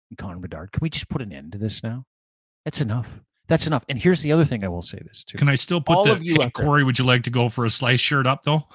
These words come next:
Speaker 1: Oh, now you can. Yeah, absolutely. Yeah. Here's the other thing.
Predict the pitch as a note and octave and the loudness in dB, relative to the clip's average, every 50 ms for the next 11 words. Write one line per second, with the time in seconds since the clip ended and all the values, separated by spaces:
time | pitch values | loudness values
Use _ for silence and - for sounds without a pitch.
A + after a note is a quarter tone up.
0 | - - - - D3 C#3 A#2 F#2+ F#2+ G2+ A#2 D3 C3+ G#2+ - - F2+ E2+ F2 F#2+ | -20 -16 -6 -2 0 0 0 0 -2 -2 -2 -2 -2 -4 -6 -8 -10 -8 -8 -8
1 | F#2 F#2+ F2 - - - - G#2 G2+ A2+ G#2 F#2 D#2+ _ _ - G#2+ F#2+ - _ | -6 -6 -8 -8 -10 -6 -2 0 0 0 0 -4 -8 _ _ -12 -10 -10 -10 _
2 | _ - - - - - - - - _ _ _ _ _ _ _ _ _ _ - | _ -20 -20 -20 -20 -20 -20 -20 -20 _ _ _ _ _ _ _ _ _ _ -4
3 | F#3+ G3+ F3+ D#3 D3 D3+ C#3 A#2+ F#2 D2+ | -2 0 2 4 4 4 4 4 2 -2